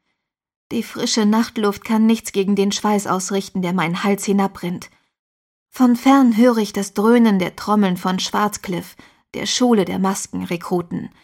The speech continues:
Es schärft meine Angst zu einer harten Klinge, die sich in meine Mitte bohrt.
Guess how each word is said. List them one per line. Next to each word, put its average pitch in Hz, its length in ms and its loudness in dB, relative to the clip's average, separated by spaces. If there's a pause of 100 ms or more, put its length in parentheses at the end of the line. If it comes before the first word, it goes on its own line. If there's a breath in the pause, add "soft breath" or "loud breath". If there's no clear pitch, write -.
(760 soft breath)
Es 233 200 -2
schärft - 380 -6
meine 214 320 0
Angst 233 400 0
zu - 80 -8
einer 202 260 -6
harten 226 360 -2
Klinge, 220 480 2
die 208 100 -4
sich 202 220 -4
in 190 100 0
meine 185 240 0
Mitte 196 340 -2
bohrt. - 460 -8